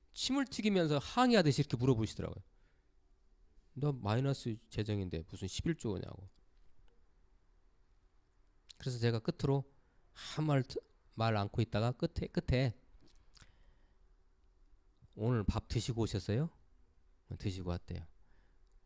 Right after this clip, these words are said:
"옷도 입고 다니시죠?" "예."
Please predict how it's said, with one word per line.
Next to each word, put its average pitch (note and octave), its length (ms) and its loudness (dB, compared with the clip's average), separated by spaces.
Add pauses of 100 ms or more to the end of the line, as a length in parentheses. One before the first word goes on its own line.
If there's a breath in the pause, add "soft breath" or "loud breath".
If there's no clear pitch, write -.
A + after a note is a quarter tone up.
(120)
"옷도 A#2 360 0
입고 A#2 220 -14
다니시죠?" A#2+ 600 -6 (640)
"예." F2+ 240 -6